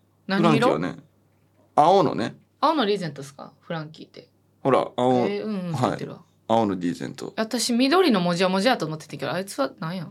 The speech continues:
Speaker 2: あ、あ、それは、
Speaker 1: うん。
Speaker 2: あれっすよ。ブルックっすよ。
Speaker 1: ブル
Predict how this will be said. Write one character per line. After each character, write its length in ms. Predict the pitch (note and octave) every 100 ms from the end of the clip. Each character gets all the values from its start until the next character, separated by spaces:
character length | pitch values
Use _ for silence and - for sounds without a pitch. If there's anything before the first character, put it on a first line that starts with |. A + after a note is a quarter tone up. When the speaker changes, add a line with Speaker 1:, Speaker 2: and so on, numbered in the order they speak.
| _
Speaker 2:
あ、 220 | G#3+ A3 -
あ、 140 | F#3
そ 160 | E3 C4+
れ 120 | D4
は、 320 | C3+ F#2+ - _
Speaker 1:
う 40 |
ん。 160 | F3 - _ -
Speaker 2:
あ 160 | A#2 A2
れ 60 |
っ 20 |
す 140 | G#2+ -
よ。 40 |
ブ 140 | G#2+ C#3
ル 140 | F#3
ッ 20 |
ク 100 | -
っ 20 | -
す 100 | -
よ。 60 | _ _ _ G3
Speaker 1:
ブ 180 | C4
ル 80 | G4+